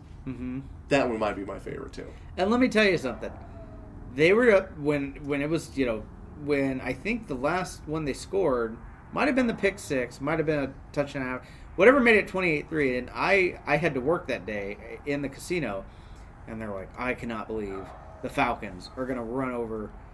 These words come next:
Speaker 1: the Patriots like this." And I said, "No, no, no, no, there's time." And everyone just looked at me like, "Dude." And then Brady starts that comeback,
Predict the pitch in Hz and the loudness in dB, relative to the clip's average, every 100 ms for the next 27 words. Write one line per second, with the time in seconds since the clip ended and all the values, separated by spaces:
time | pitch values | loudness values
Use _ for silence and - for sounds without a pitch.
0 | - - - - - 123 147 139 113 92 | -20 -18 -18 -16 -12 -2 0 0 -4 -6
1 | 90 - - - - 131 269 240 226 202 | -10 -14 -16 -10 -2 0 0 -2 0 2
2 | 277 302 294 262 233 190 - - 156 - | 4 4 2 2 0 -2 -6 -4 -4 -2
3 | 202 170 156 185 - - - - - - | -2 -2 -4 -8 -16 -18 -18 -18 -16 -4
4 | 139 175 208 175 185 202 139 127 127 117 | 2 6 4 4 0 0 0 0 -2 -2
5 | - 143 101 85 - - - - - 120 | -2 0 0 -6 -14 -18 -18 -16 -8 -6
6 | 120 117 104 110 131 139 - 139 139 143 | -4 -6 -6 -2 -2 -2 -2 -2 0 -2
7 | - 170 147 104 92 87 | -2 -4 -2 -4 -8 -12